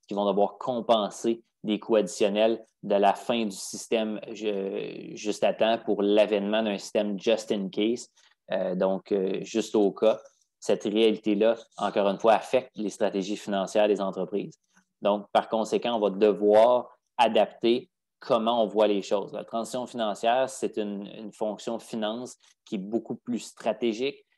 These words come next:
qui est beaucoup plus orientée sur des données en temps réel.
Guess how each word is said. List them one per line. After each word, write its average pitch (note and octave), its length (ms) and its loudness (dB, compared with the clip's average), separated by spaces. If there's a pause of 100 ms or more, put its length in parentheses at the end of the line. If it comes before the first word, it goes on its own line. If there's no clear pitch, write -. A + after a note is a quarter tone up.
(120)
qui A#2+ 100 -6
est - 20 -4
beaucoup G2+ 280 -8
plus A#2 300 -6
orientée G#2+ 640 0
sur A2+ 180 -6
des G2+ 140 -4
données G#2 320 -2
en G2 120 -4
temps A#2 260 -6
réel. A#2+ 400 -4